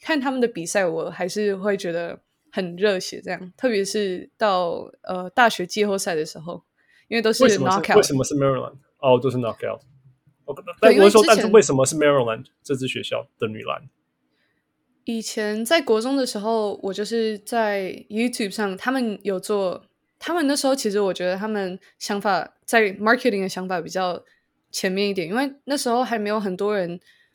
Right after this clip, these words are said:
Speaker 1: 做像 behind the scenes，like，有一点像
Speaker 2: OK，嗯哼。
Speaker 1: documentary 这种，在
Speaker 2: 嗯哼。
Speaker 1: 可能在二零一二、二零一三年这时候，
Speaker 2: 嗯哼，
Speaker 1: 他们就已经开始做很多，
Speaker 2: 嗯哼。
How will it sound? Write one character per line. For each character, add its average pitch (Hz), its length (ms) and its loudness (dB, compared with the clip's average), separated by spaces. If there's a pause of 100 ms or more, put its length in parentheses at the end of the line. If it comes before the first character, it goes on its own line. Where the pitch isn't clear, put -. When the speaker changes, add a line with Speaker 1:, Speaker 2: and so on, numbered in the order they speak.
(180)
Speaker 1:
做 214 260 0
像 208 240 -4
behind 214 280 0
the 208 80 0
scenes，like， 190 1200 -6
有 202 160 2
一 - 20 6
点 233 160 4
像 220 160 0
Speaker 2:
OK， 208 60 -6
嗯 - 20 -20
哼。 196 320 2
Speaker 1:
documentary 185 340 -2
这 185 120 -4
种， 175 260 -8 (240)
在 233 300 2
Speaker 2:
嗯 131 160 -2
哼。 110 220 -4 (360)
Speaker 1:
可 196 120 -8
能 190 80 -4
在 220 440 -2
二 240 220 0
零 190 460 -4 (120)
一 240 300 -4
二、 190 480 -2 (140)
二 247 100 2
零 202 180 0
一 202 80 -4
三 214 220 -2
年 175 180 -6
这 190 100 -4
时 196 140 -6
候， 180 120 -4
Speaker 2:
嗯 - 20 -4
哼， - 20 -6
Speaker 1:
他 233 140 -4
们 233 100 0
就 226 140 4
已 208 80 0
经 190 180 -6
开 202 160 -6
始 196 140 -6
做 202 180 -4
很 180 180 -10
多， 175 260 -4
Speaker 2:
嗯 - 20 -8
哼。 185 60 -16